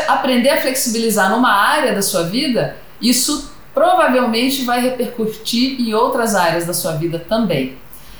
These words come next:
Então, identificar os seus objetivos é bem importante. Pode ser que o que te mobiliza mais não seja necessariamente algo profissional. Pode ser que sim, mas pode ser que não.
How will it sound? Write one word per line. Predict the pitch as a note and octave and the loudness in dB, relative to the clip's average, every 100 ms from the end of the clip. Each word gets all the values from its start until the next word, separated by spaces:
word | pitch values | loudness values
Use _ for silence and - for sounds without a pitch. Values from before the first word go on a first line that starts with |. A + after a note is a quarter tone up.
| - - | -16 -8
Então, | F3 B3 | -2 0
identificar | D4+ D#4 D4+ B3+ - C4 C#4+ | 2 0 0 -2 -2 0 0
os | |
seus | - A3+ | 0 0
objetivos | G#3 F3+ F3+ - B3+ A#3+ | 0 0 -2 -2 -2 -2
é | G#3+ | -2
bem | A#3 D4 | -2 -2
importante. | - G#3+ - C#3+ - - - - - - - | -4 -6 -4 -6 -8 -12 -16 -18 -20 -12 -2
Pode | G#3 G#3 | 0 0
ser | A#3+ B3 | 0 0
que | |
o | C4 | -2
que | A3+ | -4
te | B3 | -2
mobiliza | A#3+ A3 A3 C4 B3+ | 0 2 0 2 2
mais | G#3+ A3 B3 | 2 0 0
não | C4 | 0
seja | - B3 B3 | 0 -2 -2
necessariamente | B3 C4 C4 A#3 A#3 A3 A3+ G#3+ | -2 -2 -2 0 0 -2 -2 0
algo | G#3+ G#3+ | 0 -2
profissional. | A3+ A3 - B3+ G#3+ D#3+ D#3 | -4 -4 -2 0 0 0 -2
Pode | E3+ D#3+ | -6 -6
ser | F3 | -4
que | - | -4
sim, | F#4+ B3 - | -2 -2 -4
mas | D#3 C#3+ | -8 -8
pode | D#3 | -8
ser | E3+ | -6
que | D#3 C4 | -4 0
não. | G#3 D3 | 0 -2